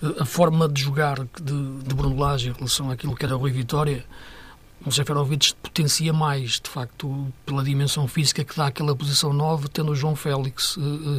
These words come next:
eh, atrás. Portanto, é outra forma de jogar, ou de atacar, pelo menos. Eh, já referi uma coisa de ter Jetson e Pizzi a construir no meio campo, agora é colocar Gabriel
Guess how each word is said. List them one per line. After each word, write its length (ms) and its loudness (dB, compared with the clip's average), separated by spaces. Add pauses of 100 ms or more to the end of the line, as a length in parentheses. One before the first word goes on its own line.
(120)
eh, 40 2
atrás. 460 0
Portanto, 200 -8
é 20 -2
outra 180 0
forma 340 4
de 120 0
jogar, 400 0 (640)
ou 80 2
de 80 6
atacar, 460 2
pelo 220 -2
menos. 460 0
Eh, 320 -6 (420)
já 220 0
referi 540 0 (400)
uma 80 -4
coisa 220 -2
de 80 -2
ter 140 0
Jetson 360 2
e 80 0
Pizzi 380 2
a 40 2
construir 360 0
no 80 4
meio 160 4
campo, 320 4
agora 220 0
é 20 -6
colocar 400 -4
Gabriel 480 0